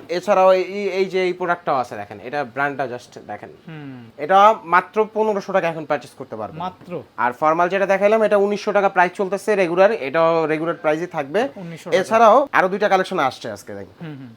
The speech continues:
Speaker 2: হ্যাঁ, এটা তো
Speaker 1: দেখেন।
Speaker 2: জোস ভাইয়া।
Speaker 1: হ্যাঁ, সুপার ইনটেক করা প্রোডাক্ট। এটা হচ্ছে একদম সুপার ইনটেক প্রোডাক্ট আসছে এবং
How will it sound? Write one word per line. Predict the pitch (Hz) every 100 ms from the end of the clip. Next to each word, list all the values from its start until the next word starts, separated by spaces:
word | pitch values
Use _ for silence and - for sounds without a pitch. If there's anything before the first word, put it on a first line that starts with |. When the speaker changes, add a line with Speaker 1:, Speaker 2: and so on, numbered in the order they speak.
| -
Speaker 2:
হ্যাঁ, | 170 160 143
এটা | 147
তো | 185
Speaker 1:
দেখেন। | 170 120
Speaker 2:
জোস | 160 175 123
ভাইয়া। | 151 202 - _ -
Speaker 1:
হ্যাঁ, | 123
সুপার | - 196 202
ইনটেক | 214 202 220 -
করা | 214 202
প্রোডাক্ট। | - - 202 208 220 151
এটা | 175
হচ্ছে | 208 202 220
একদম | 196 202
সুপার | 190 202
ইনটেক | 185 196 220 220
প্রোডাক্ট | 214 214 214
আসছে | 202 - 277 - -
এবং | 147 165